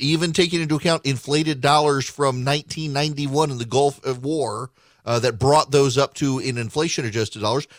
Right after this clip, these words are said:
But we're also dealing with inflation now. We're also dealing with the inflation that we didn't have back then.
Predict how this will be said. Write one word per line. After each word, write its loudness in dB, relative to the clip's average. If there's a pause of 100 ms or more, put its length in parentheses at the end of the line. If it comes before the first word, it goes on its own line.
(140)
But 4
we're 4
also 2
dealing 4
with 2
inflation -2
now. -2 (2250)
We're 4
also 4
dealing -4
with -4
the -4
inflation -6 (280)
that 0
we -2
didn't -4
have -4
back -6
then. -16